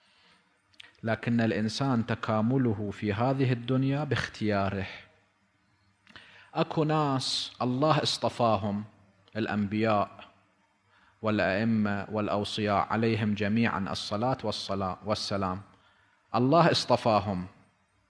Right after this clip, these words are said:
وذولاك حالة استثنائية، لكن بقية الناس مرهونون بعملهم، كل نفس بما كسبت رهينة.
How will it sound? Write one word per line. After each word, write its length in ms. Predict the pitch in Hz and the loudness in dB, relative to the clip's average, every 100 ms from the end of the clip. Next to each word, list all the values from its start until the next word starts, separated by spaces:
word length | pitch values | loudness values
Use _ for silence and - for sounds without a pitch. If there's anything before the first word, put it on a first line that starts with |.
| _ _ _ _ - | _ _ _ _ -6
وذولاك 460 | 185 160 160 185 - | -2 2 4 4 0
حالة 320 | - 165 143 | 2 4 4
استثنائية، 840 | 110 - - 104 98 92 95 92 - - _ _ _ _ _ _ _ _ - | 2 -2 -4 -2 0 -2 -2 -6 -12 -20 _ _ _ _ _ _ _ _ -4
لكن 340 | 120 - 123 | -2 2 2
بقية 440 | 117 - 180 160 - | 2 4 4 6 4
الناس 680 | 120 113 113 139 - - - - _ _ _ _ _ _ _ _ _ _ _ _ _ _ _ _ _ _ _ _ _ _ _ _ _ _ - | 4 4 4 0 -6 -10 -12 -18 _ _ _ _ _ _ _ _ _ _ _ _ _ _ _ _ _ _ _ _ _ _ _ _ _ _ -8
مرهونون 1080 | 117 127 127 131 117 127 135 139 160 190 180 | 0 4 4 4 2 2 2 2 2 2 2
بعملهم، 1120 | 139 - 123 135 135 127 107 113 107 95 92 - _ _ _ _ _ _ _ _ _ - | 2 4 2 4 4 4 2 0 -2 -4 -6 -14 _ _ _ _ _ _ _ _ _ -2
كل 460 | 165 151 123 117 | 0 2 2 2
نفس 420 | 131 151 - - | 2 0 -2 -4
بما 540 | 117 110 110 135 120 107 | -2 0 0 0 0 -2
كسبت 840 | - 127 - 139 160 165 - - _ _ - | -2 -2 -2 -2 -2 -6 -12 -20 _ _ -6
رهينة. 640 | 110 104 110 107 101 92 | -2 0 0 0 -2 -4